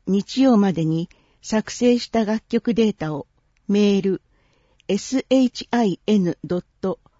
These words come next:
ケーエーエスエイチアイダブリューエーオーディーオーアールアイドットピージェイアットマークジー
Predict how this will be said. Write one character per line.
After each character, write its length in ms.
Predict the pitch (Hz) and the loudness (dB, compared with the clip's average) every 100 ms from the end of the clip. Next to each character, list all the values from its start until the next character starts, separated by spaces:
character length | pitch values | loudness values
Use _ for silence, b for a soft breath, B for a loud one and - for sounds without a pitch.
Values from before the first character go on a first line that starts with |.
| _ _ _ | _ _ _
ケ 300 | - 262 262 | 0 4 4
ー 40 | - | 4
エ 220 | 254 214 | 4 2
ー 60 | - | 0
エ 120 | 190 | -2
ス 260 | 202 - 240 | -2 -6 0
エ 120 | 233 | 2
イ 100 | 233 | 2
チ 180 | - - | -2 -6
ア 100 | 226 | -2
イ 160 | 220 170 | -2 -2
ダ 140 | 180 | -4
ブ 160 | 180 233 | -2 0
リ 80 | 240 | 0
ュ 40 | |
ー 20 | - | 0
エ 220 | 226 180 156 | 0 0 -2
ー 40 | _ _ _ _ - | _ _ _ _ 2
オ 240 | 233 262 | 4 6
ー 60 | 247 | 4
デ 80 | 254 | 4
ィ 160 | 247 | 2
ー 80 | - | 2
オ 260 | - 247 240 | 2 4 4
ー 40 | - | 2
ア 160 | 226 | 0
ー 60 | 226 | 2
ル 140 | 208 - | 0 -2
ア 100 | 202 | -2
イ 140 | 170 | -2
ド 140 | 147 180 | -4 -8
ッ 40 | _ - | _ -6
ト 180 | 196 _ | -6 _
ピ 220 | 233 233 | -2 0
ー 40 | 208 | 0
ジ 120 | - | -2
ェ 40 | 170 | -6
イ 100 | - _ _ _ _ | -8 _ _ _ _
ア 80 | 185 | -6
ッ 60 | - | -2
ト 80 | 233 | 2
マ 200 | 220 202 | 2 2
ー 20 | |
ク 300 | - 143 143 _ _ _ _ _ | -4 -8 -10 _ _ _ _ _
ジ 160 | 170 233 | -2 2
ー 220 | 254 247 | 2 2